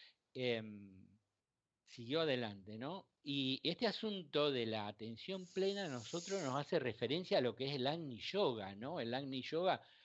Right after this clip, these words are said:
tal como lo presenta Vicente Beltrán Anglada, tiene tres vertientes: la adaptabilidad, la serena expectación y la atención profunda, que puede ser bien atención plena. Entonces vemos cómo, este,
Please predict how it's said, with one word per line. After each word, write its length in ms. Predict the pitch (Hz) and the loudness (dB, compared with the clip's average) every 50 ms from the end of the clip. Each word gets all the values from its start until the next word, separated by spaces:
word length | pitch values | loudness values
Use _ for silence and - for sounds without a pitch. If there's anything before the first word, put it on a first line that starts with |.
| - _ _ | -20 _ _
tal 160 | 123 131 135 | -4 -4 -2
como 180 | 139 131 127 | 0 0 0
lo 140 | 120 117 110 | 0 0 -2
presenta 440 | - 110 107 - - 147 147 147 131 | -2 -6 -6 -4 -6 -2 2 2 2
Vicente 400 | 117 113 - - 139 139 139 131 | 2 0 -2 -6 -6 -2 2 2
Beltrán 320 | 127 123 113 131 139 139 | 2 2 2 0 -2 0
Anglada, 520 | 143 147 151 151 156 160 175 185 190 185 180 - _ _ _ _ | 0 0 0 2 4 6 6 4 4 2 -2 -8 _ _ _ _
tiene 220 | _ 117 120 120 110 | _ -4 -2 -2 0
tres 200 | - 160 156 156 | 0 0 2 4
vertientes: 640 | 156 135 123 - - - 135 123 113 104 98 92 92 | 4 2 2 0 0 0 0 0 0 -4 -6 -6 -6
la 120 | 95 101 | -4 -2
adaptabilidad, 960 | 113 131 143 143 139 - 139 135 139 143 143 156 160 170 175 185 196 190 175 - _ _ _ _ | 0 0 0 0 0 -2 -2 -2 0 -2 -2 -2 0 2 2 0 0 -2 -6 -10 _ _ _ _
la 120 | 101 92 | -12 -12
serena 320 | - - 107 127 151 170 165 | -10 -8 -6 -4 -4 -4 -6
expectación 760 | - - 156 151 147 170 165 151 - - 190 208 226 208 - _ - - _ _ | -6 -6 -8 -4 -2 -2 -2 -2 -2 -2 -2 -2 -4 -6 -12 _ -20 -20 _ _
y 140 | - 147 135 | -2 2 4
la 180 | 131 135 127 127 | 6 6 6 6
atención 720 | 123 123 - 123 123 123 123 113 - - 190 196 202 196 | 4 2 0 -2 -2 0 -2 -4 -2 0 0 0 0 0
profunda, 760 | - 165 131 113 - - 147 156 147 120 107 104 101 95 98 | 0 -2 -2 -2 -4 -6 -4 -4 -2 -2 -2 -4 -4 -6 -6
que 120 | 98 104 95 | -6 -8 -6
puede 280 | 92 117 131 139 139 | -2 2 2 2 2
ser 280 | 139 - 160 165 180 135 | 2 4 4 4 4 4
bien 420 | 113 127 143 151 165 170 - - _ _ _ _ _ _ _ | 0 0 0 0 0 -4 -10 -14 _ _ _ _ _ _ _
atención 640 | - 113 107 - 107 104 104 - 151 156 151 135 113 - _ | -6 -6 -6 -6 -8 -8 -6 -4 -2 -2 -2 -2 -6 -6 _
plena. 460 | 147 151 147 120 107 101 95 95 - - - - - - - - _ _ | 2 2 2 2 2 -2 -4 -8 -12 -14 -20 -20 -20 -20 -20 -20 _ _
Entonces 340 | _ - 208 220 208 240 214 | _ -4 -2 2 2 4 4
vemos 360 | 180 190 214 220 226 190 - _ | 4 4 4 2 0 -2 -2 _
cómo, 560 | - 202 220 226 226 240 240 247 240 - _ _ _ | 0 0 0 2 2 2 2 2 2 -2 _ _ _
este, 1000 | - 143 139 131 135 - - - _ - 131 127 123 120 117 113 110 110 104 - | 0 2 2 2 0 -4 -12 -20 _ 0 0 2 2 2 4 4 2 2 0 -2